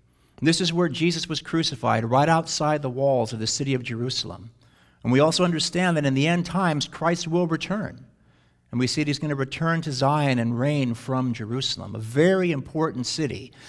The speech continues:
in the past, in the present, and in the future. And so this beloved city for the Jews, this would absolutely be a place to go. Of course we're going to Jerusalem.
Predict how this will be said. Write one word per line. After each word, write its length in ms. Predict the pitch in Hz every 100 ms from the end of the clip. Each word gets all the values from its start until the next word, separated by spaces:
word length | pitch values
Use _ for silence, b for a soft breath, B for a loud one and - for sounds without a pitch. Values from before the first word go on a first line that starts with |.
| B -
in 100 | 117
the 80 |
past, 540 | 110 - 160 165 165 147
in 60 |
the 60 | 127
present, 480 | - 180 156 135 123
and 340 | 127 151 139 123
in 120 | 113
the 80 | 107
future. 500 | 131 139 - 131 135 b b b b b b -
And 140 | 123
so 260 | - 135 131
this 340 | 120 160 170
beloved 480 | 135 139 143 151 147
city 280 | - 170 160
for 140 | 143
the 100 | 123
Jews, 380 | 110 131 170 127
this 180 | 156 -
would 140 | 139 -
absolutely 640 | 170 185 - 156 196 127 123
be 140 | 123
a 60 | 117
place 320 | 143 123 123
to 100 | 120
go. 300 | 120 107 107
Of 160 | 120 -
course 440 | - 254 269 -
we're 100 | 131
going 260 | 120 120 110
to 60 | 113
Jerusalem. 640 | 104 98 - - 87